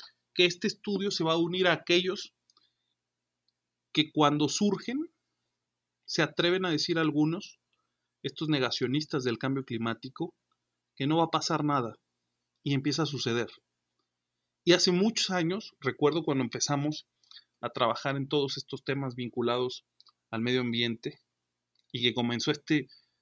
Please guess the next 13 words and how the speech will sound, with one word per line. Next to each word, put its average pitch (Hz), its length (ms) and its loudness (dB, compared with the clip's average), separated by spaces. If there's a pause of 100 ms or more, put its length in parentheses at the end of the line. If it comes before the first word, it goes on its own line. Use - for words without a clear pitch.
(320)
tórrido 160 380 6
romance 143 600 2
con 120 160 -4
el 120 100 -2
oso 127 220 -4
polar, 113 320 -2
que - 80 -14
se 123 80 -4
volvió 117 240 0
la 151 180 2
cara 147 280 2
del 147 140 0
sufrimiento 135 920 -2